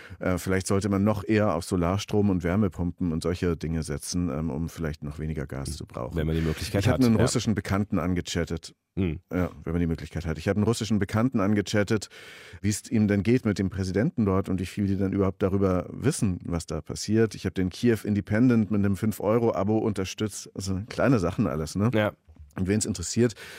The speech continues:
Speaker 1: ich habe auch so eine Liste angelegt für Twitter zur Ukraine, also eine Liste von Accounts, denen man dann automatisch sozusagen auch mitfolgt, wenn man dieser Liste folgt.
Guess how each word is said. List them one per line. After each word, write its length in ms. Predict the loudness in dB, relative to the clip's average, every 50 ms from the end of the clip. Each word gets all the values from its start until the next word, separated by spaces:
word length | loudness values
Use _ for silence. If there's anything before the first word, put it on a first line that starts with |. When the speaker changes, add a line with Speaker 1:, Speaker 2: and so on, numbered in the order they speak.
| -16 -8 -4
Speaker 1:
ich 40 | -2
habe 120 | 0 0
auch 80 | 0 2
so 80 | 2
eine 100 | 2 4
Liste 380 | 4 4 2 2 2 2 2 4
angelegt 400 | 4 4 4 4 4 2 0 0
für 120 | -2 -4 -2
Twitter 500 | 0 0 2 4 6 6 6 6 4 2
zur 180 | 2 -2 -2
Ukraine, 560 | -2 0 0 0 2 4 4 4 6 6 6 4
also 200 | 4 2 2 2
eine 100 | 2 2
Liste 240 | 2 0 0 -2 -4
von 240 | -2 0 0 0
Accounts, 520 | 0 -4 -4 0 0 2 4 4 2 2 0
denen 140 | 2 2 4
man 120 | 4 4
dann 160 | 4 2 2
automatisch 580 | 0 0 0 0 2 2 2 0 0 -4 -6 -4
sozusagen 380 | -6 -4 -2 0 0 0 0
auch 280 | 0 -2 -2 -2 -4 -4
mitfolgt, 600 | 0 0 0 -2 -2 -2 2 2 2 2 2 0
wenn 80 | 0 0
man 140 | 2 0 0
dieser 160 | 0 -2 0
Liste 260 | -2 -2 -2 -4 -8
folgt. 380 | -6 -2 0 0 0 0 -4